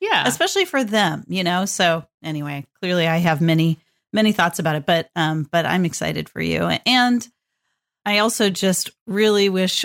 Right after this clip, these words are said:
Speaker 2: I could give you a big hug, and Violet, a big hug of just empathy around the, the experience of, of needing to go back to school before you're eligible for a vaccine, what it must be like for parents,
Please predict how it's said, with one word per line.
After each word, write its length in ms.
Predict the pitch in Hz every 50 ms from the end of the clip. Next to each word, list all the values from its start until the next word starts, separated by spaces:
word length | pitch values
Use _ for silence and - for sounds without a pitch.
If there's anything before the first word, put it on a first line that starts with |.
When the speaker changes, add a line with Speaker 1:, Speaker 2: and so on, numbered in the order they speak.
| - -
Speaker 2:
I 200 | 185 175 170 170
could 420 | 160 _ - - 180 165 156 147 -
give 160 | 180 175 160
you 140 | 170 165 165
a 120 | 160 156 147
big 360 | 139 - 165 170 165 - -
hug, 280 | 175 165 170 165 143 160
and 80 | 147
Violet, 440 | 147 165 160 160 156 160 160 170 - -
a 100 | 170 160
big 300 | - - 175 170 170 -
hug 420 | 165 180 165 156 156 156 151 - - - -
of 320 | 156 147 139 139 - - -
just 300 | - 180 165 - - - _ -
empathy 540 | 190 190 175 - 185 - - 175 165 160 160
around 500 | 156 151 156 151 151 156 156 156 147 - _ _ _ _ _ _ _ _ _ _ _ _ _ _ _ _ -
the, 220 | 185 180 165 - - -
the 80 | 196 208
experience 580 | 196 - - - 220 208 214 220 220 202 -
of, 320 | 208 196 196 180 160 - - _ _ -
of 180 | 190 190 170 180
needing 260 | 196 196 196 208 196
to 80 | 185
go 100 | 185 190 175
back 200 | 170 170 180 -
to 80 | 190
school 240 | 170 - - 170 175 160
before 540 | 165 156 - 165 160 160 165 170 170 165 _ -
you're 160 | - 156 -
eligible 400 | - 170 180 170 160 160 165 170
for 160 | - - -
a 40 | -
vaccine, 480 | 180 175 175 - - - 233 185 147 143
what 140 | 160 165 160
it 80 | - -
must 480 | 170 170 180 208 - - - - _ -
be 100 | 202 202
like 240 | 190 185 185 185 -
for 100 | - 185
parents, 720 | 185 - - 220 208 208 220 226 - - - - - -